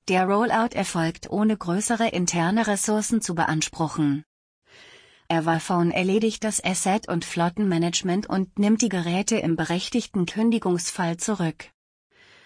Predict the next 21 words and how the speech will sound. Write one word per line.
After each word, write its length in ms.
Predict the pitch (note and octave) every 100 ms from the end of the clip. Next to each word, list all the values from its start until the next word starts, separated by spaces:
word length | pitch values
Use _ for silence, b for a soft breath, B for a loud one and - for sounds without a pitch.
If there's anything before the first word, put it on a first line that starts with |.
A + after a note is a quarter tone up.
| b b -
Defekte 520 | F#3 - F3 F3 G#3+
Geräte 600 | G3+ G#3 F3+ E3 A3 G3
werden 260 | F3+ E3+ F3
im 160 | F3+
Self-Service 800 | F3+ G3+ G3 - F#3 D#3+ D#3+ D#3+
direkt 380 | - E3+ F3 -
mit 180 | F#3+ F3
den 160 | F3 F3
Angestellten 760 | F#3+ A3 A3 - F3 F3 G#3+
auf 200 | G3 F3
die 160 | - E3
Werkseinstellungen 1120 | E3 G3 - - E3+ F3 - E3+ E3+ F3 F3
zurückgesetzt 760 | - F#3 A3+ A3 F3 D#3+ -
und 220 | - D#3 -
ausgetauscht. 920 | E3 G#3+ F#3+ E3+ D3+ D3 D3 - - _ -
Die 160 | F#3 -
I 60 |
T 260 | F3 F#3 F3+
muss 260 | F#3+ A#3 A#3
nicht 240 | A3+ -
eingreifen. 880 | F3+ F3 F3+ F3+ F#3+ - D#3+ D3